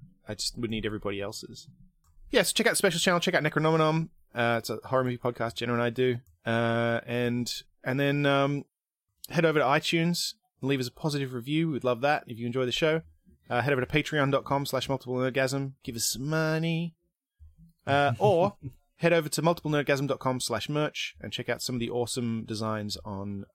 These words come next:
Speaker 1: our TeePublic store. We've got our merch, and also we've got a bunch of curated stuff from other independent designers
Speaker 2: Yeah.
Speaker 1: on there, and you can get t-shirts and stickers and hoodies and all sorts of cool stuff.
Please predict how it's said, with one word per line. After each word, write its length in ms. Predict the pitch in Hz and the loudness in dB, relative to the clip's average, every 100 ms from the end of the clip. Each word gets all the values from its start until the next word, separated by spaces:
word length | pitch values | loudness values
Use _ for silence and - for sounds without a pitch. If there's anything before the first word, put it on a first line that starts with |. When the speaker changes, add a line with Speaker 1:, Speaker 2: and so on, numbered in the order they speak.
| - | -10
Speaker 1:
our 260 | 98 101 | -8 -8
TeePublic 400 | - 135 143 139 | -10 -6 -4 -4
store. 500 | - 131 120 120 117 - | -6 -2 0 -2 -4 -14
We've 80 | - | -10
got 140 | 110 - | -8 -2
our 240 | 117 131 | 0 2
merch, 360 | 127 123 117 - | 2 -2 -2 -6
and 140 | 110 | -6
also 480 | 110 - 107 104 101 - - - _ - | -6 -4 -4 -4 -6 -12 -20 -20 _ -12
we've 160 | 104 | -10
got 360 | - 104 - - - - - _ 107 | -4 -4 -4 -10 -14 -18 -20 _ -8
a 520 | 101 101 101 104 104 | -6 -4 -4 -6 -4
bunch 240 | 110 104 | -6 -6
of 140 | 107 98 - - | -10 -14 -20 -14
curated 460 | 131 117 110 107 | -6 -2 -2 -4
stuff 400 | - - 101 - _ _ _ | -6 -4 -6 -8 _ _ _
from 180 | - 104 | -10 -8
other 280 | 110 107 101 | -4 -2 -2
independent 440 | 117 120 113 107 | -4 -6 -6 -6
designers 500 | 107 120 135 135 - - _ - - - | -6 -4 -4 -6 -10 -14 _ -12 -12 -8
Speaker 2:
Yeah. 180 | 131 | 0
Speaker 1:
on 80 | 180 | 4
there, 120 | 185 175 | 4 4
and 80 | |
you 40 | 160 | 2
can 40 | |
get 120 | 131 | 0
t-shirts 380 | - 165 156 143 | 0 0 0 0
and 80 | 123 | 0
stickers 360 | - 139 143 120 | 0 0 0 0
and 100 | 117 | 0
hoodies 380 | 139 127 120 113 | 0 0 -2 -4
and 200 | 113 110 | -4 -4
all 120 | 123 | -6
sorts 200 | 107 - | -6 -8
of 60 | |
cool 140 | - 110 | -10 -10
stuff. 300 | - - | -8 -10